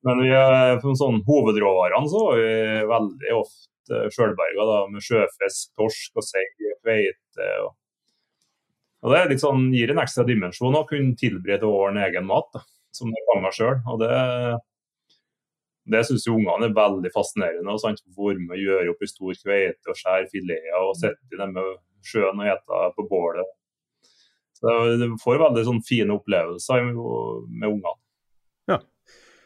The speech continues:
Speaker 2: Men du, før, ehm, før denne praten i dag, så, så rotet jeg fram i gamle e-poster, så fant jeg denne her, eh, lista med alt dere skulle gjøre i, i tjue atten.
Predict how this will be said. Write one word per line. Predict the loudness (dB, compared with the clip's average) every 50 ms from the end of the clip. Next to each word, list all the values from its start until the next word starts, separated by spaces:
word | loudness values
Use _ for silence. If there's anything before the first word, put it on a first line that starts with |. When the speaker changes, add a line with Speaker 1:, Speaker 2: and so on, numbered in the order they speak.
| _ -2
Speaker 2:
Men | 0 0
du, | 0 2
før, | 2 4 4 6 6 6
ehm, | 6 6 6 6 6 4 4 2 0 -2 -8 -12 -14 -16 -8
før | -2 0 2 4 4
denne | 4 4 6
praten | 4 4 4 2 2 0
i | 2
dag, | 2 0
så, | 0 -2
så | -6 -6 -8 -10 -4 -2 0 2 2 2
rotet | 2 2 2 2 2 2
jeg | 4
fram | 2 2 2 2
i | 2 2 2
gamle | 2 2 2 4 4 4 4 2 2 2 0
e-poster, | 0 0 0 -2 -4 -4 -2
så | -2 -2 -2
fant | 0 0 0 0 -2 -2 -2
jeg | 0 2
denne | 4 4 4 4
her, | 4 4 4
eh, | 4 4 4 4 2 2 0 -2 -4 -6 _ -20 -20 -20 -14 -4 0
lista | 2 2 2 2 0 0 2 4
med | 4 4
alt | 4 2 2 0
dere | -2 -2
skulle | -2 -2 0 2 4
gjøre | 6 6 6 6 6
i, | 6 6 4 4 2
i | -2 -2
tjue | 0 2 2 2 2 0
atten. | -2 -2 -2 0 0 0